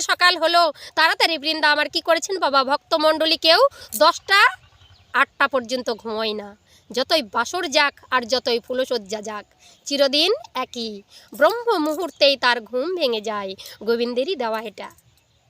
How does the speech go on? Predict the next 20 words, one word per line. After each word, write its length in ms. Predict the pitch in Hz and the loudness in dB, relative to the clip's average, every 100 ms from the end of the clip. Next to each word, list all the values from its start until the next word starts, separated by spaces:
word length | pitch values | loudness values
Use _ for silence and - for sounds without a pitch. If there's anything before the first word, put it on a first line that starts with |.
| _ _ _ - | _ _ _ 0
বৃন্দা 360 | 320 359 370 | 0 4 4
আমার 220 | 359 381 | 6 4
কি 140 | 392 392 | 2 2
করেছেন, 420 | 370 370 392 359 | 4 2 -2 -4
বৃন্দামাতা 600 | 339 370 370 349 349 349 | -2 0 2 4 4 2
স্নান 420 | - 349 339 359 | 4 6 6 4
সেরে 380 | - 359 359 339 359 - - | -2 0 2 2 0 -18 -2
ওই 160 | 277 277 | 2 2
ভোর 300 | 240 349 359 _ _ | 4 2 0 _ _
চারটায় 440 | 349 339 - 359 | -2 0 2 2
উঠে 200 | 339 - | 2 0
গেছে, 420 | 349 349 - 370 381 - - | 2 2 0 -6 -6 -16 -2
আর 160 | 302 302 | 0 0
গিয়ে 220 | 294 359 | 0 0
তার 260 | 349 320 320 | 4 2 4
বাড়ির 380 | 330 359 403 | 2 2 -2
গিরিধারীর 520 | 320 349 320 330 320 320 | -2 -4 0 0 0 -2
মন্দিরে 420 | 320 320 311 311 | -4 -2 -2 -2
চলে 240 | 311 294 | -2 -2
গেছে, 460 | 285 285 - 285 | -2 -4 -4 -6